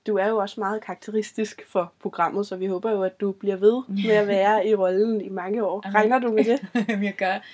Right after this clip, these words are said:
Speaker 2: mit bedste for at blive ved med at pleje mit ansigt, så jeg <laughs> ikke på et eller andet tidspunkt ser helt malplaceret ud imellem de her
Speaker 1: Ej,
Speaker 2: smukke
Speaker 1: jeg
Speaker 2: unge
Speaker 1: synes, du
Speaker 2: mennesker.
Speaker 1: gør det meget godt.
Speaker 2: Åh, tak skal du have. Ej, jeg, jeg, øh, jeg bliver ved, så længe det er sjovt, og så længe folk vil have mig, fordi igen, det handler jo ikke om mig, det handler om,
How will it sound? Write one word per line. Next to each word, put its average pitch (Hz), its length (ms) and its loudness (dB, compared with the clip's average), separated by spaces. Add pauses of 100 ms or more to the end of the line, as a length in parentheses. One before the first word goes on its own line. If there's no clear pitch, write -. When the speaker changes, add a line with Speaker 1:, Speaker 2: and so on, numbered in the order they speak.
(160)
Speaker 2:
mit 233 200 -2
bedste 262 420 2
for 240 100 -4
at 202 120 -2
blive 226 120 -6
ved 220 60 -4
med 208 100 0
at 202 140 0
pleje 202 260 -2
mit 226 100 -8
ansigt, 226 480 0
så 220 80 0
jeg 233 300 12 (160)
<laughs> 302 260 6
ikke 220 120 2
på 247 60 2
et 269 40 6
eller 226 140 0
andet 226 140 -8
tidspunkt 233 480 0
ser 196 120 0
helt 208 180 -2
malplaceret 190 640 -6
ud 175 60 -8
imellem 180 260 -12
de 202 60 -8
her 185 100 -6
Speaker 1:
Ej, 190 180 2
Speaker 2:
smukke 202 140 6
Speaker 1:
jeg 196 80 0
Speaker 2:
unge 190 140 0
Speaker 1:
synes, 180 140 -4
du 180 60 -6
Speaker 2:
mennesker. 220 240 0
Speaker 1:
gør 180 60 0
det 180 80 -6
meget 165 180 -8
godt. 165 160 -10 (120)
Speaker 2:
Åh, 175 60 -12
tak 170 200 -8
skal - 120 -12
du - 60 -10
have. - 120 -16 (520)
Ej, - 180 -4
jeg, 165 180 -6
jeg, 185 460 0
øh, - 100 -12
jeg 180 100 -12
bliver 190 140 -8
ved, 208 100 -6
så 208 100 -12
længe 165 200 -12
det - 80 -18
er - 40 -20
sjovt, - 500 -18
og - 80 -16
så - 100 -14
længe 160 200 -10
folk - 320 -16
vil 180 80 -12
have 147 160 -12
mig, 165 180 -12
fordi - 240 -16
igen, 156 340 -16
det 151 100 -16
handler 156 200 -12
jo 165 60 -10
ikke 160 120 -14
om 160 60 -14
mig, 151 260 -20
det 156 80 -16
handler 151 340 -16
om, 151 240 -16